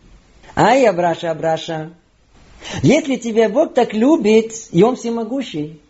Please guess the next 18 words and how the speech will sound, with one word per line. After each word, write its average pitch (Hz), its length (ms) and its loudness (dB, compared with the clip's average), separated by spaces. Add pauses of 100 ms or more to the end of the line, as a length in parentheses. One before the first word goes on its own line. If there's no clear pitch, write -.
(840)
чего 214 200 4
же 202 100 -2
Он 190 80 -2
дал 208 180 4
тебе 190 280 -2
вообще 185 240 0
сорваться 170 460 0
в - 60 -16
пропасть, 143 500 -4
а? 190 180 -2 (920)
Что, 139 100 4
он 123 60 2
проспал? 202 520 0 (2500)
Для 226 120 4
чего 269 280 -4
дал 285 220 0
тебе 233 560 -6
нервы 226 600 0